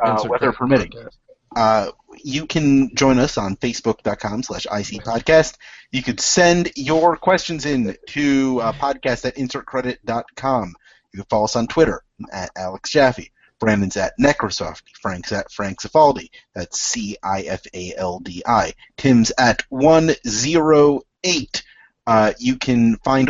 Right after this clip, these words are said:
Speaker 1: old episodes on, uh, podcast dot insert credit dot com or on iTunes. Uh, hang out after the show. We'll do a little bit of a Q and A for those of you who are putting up with Google's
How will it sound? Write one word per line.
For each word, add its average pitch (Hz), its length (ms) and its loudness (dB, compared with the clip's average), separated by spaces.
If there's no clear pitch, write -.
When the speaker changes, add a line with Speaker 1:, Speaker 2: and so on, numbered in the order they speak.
Speaker 1:
old 135 260 0
episodes 127 720 -2
on, 120 260 0
uh, 104 180 -4
podcast 143 500 0
dot 127 240 2
insert 131 240 -6
credit 123 300 -4
dot 117 220 -2
com 104 280 -2
or 107 280 -4
on 95 160 -6
iTunes. 123 800 -2
Uh, 104 680 -2
hang 147 480 0
out 151 120 4
after 135 280 0
the 123 80 -2
show. 160 240 4
We'll 147 140 0
do 123 100 -4
a - 20 0
little 123 240 -2
bit 123 140 0
of 117 80 -8
a - 20 -16
Q 135 240 -2
and 123 80 2
A 131 120 0
for 120 140 -10
those 110 220 -8
of 107 140 -16
you 113 120 -10
who 110 160 -8
are 98 120 0
putting 117 280 -6
up 110 140 -2
with 104 180 -10
Google's 101 540 -8